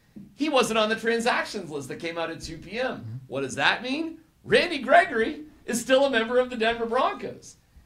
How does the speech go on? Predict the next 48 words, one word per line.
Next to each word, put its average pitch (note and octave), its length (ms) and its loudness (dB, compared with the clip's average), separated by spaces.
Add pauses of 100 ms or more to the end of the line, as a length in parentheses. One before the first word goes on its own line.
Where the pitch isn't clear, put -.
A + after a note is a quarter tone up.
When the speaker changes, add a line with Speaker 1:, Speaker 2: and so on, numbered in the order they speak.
Speaker 1:
And E3 580 -2
he's D3 220 -8
not G3 260 0
in F3+ 120 -6
the B2+ 60 -8
building, F3 640 -2 (180)
but E3+ 120 -4
he's E3 180 -6
still G3+ 220 -2
a G#3 60 -2
member F#3+ 240 -4
of F#3 80 -6
the D#3+ 60 -10
team. A3 260 -6
And C3 160 -10
guess F3 260 -2
what? G3+ 340 -2 (380)
They G3+ 140 0
can A#3+ 180 -4
keep G3+ 260 -6
him G3 140 -4
as C3+ 220 -8
the E3+ 100 -4
member G3 360 -2
of F#3+ 60 -4
the - 60 -10
team A3+ 460 -8 (420)
as F#3 200 -2
long C4+ 220 0
as C#4 100 -2
they C4+ 80 0
want. D4 380 0 (420)
You F3 120 -2
know, A3 140 4
it's G3+ 140 0
just, G3+ 400 -4
that's G3 280 4
how F#3 240 0
bad D3 500 -2
it D#3+ 100 -10
is D3+ 200 -10
with C3 120 -10
Randy D#3+ 260 -8
Gregory C#3 600 -6 (260)
that D#3+ 120 -6
they're G3 160 0
telling G#3 340 0
him, F3 300 -6